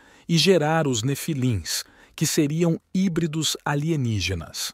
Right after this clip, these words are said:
Estes aliens também teriam trazido para a Terra vários conhecimentos avançados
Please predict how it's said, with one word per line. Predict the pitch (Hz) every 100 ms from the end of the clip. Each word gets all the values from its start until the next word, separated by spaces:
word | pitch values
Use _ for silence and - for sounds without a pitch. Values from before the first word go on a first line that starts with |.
| _ _ -
Estes | 147 - 123 92
aliens | 107 110 92 92 -
também | - 139 113 165
teriam | - 120 120 127
trazido | 113 101 87 113 101 87
para | 95 87
a | 82
Terra | - 110 87 82 - - -
vários | 98 101 151 175 165 -
conhecimentos | 135 127 - 104 107 123 113 107
avançados | 113 127 110 135 120 92 - -